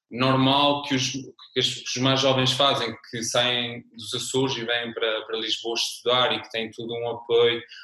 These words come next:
da, da, da estru-, da estrutura familiar. E então eu confesso que ali no início eram, eram muitos os pontos de interrogação e até saber lidar com isto foi difícil, mas assim que passou aquela fase inicial e,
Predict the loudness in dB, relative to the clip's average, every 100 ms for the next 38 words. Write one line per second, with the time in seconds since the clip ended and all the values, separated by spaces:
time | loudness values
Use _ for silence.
0 | -18 -4 -4 -4 -8 -8 -6 -6 -8 -12
1 | -14 -6 -6 -4 -10 -8 -8 -6 -6 -4
2 | -2 -2 -4 -12 _ _ _ -4 -4 0
3 | 2 2 0 0 2 0 2 2 2 2
4 | 2 2 2 0 -2 -12 -14 -2 0 2
5 | 0 0 2 2 4 6 6 4 -2 -2
6 | 0 0 -2 -4 -6 -6 -4 -2 0 0
7 | 0 -2 2 0 0 -4 -4 -4 -4 2
8 | 2 2 -2 -2 0 0 -4 -6 -14 _
9 | _ _ _ _ 0 2 2 2 0 0
10 | 0 2 2 2 2 2 -2 0 0 2
11 | 2 2 2 2 0 -2 -4 -2 0 0
12 | 0 -4 -12 -20 _ _ -8 -8 -8 -10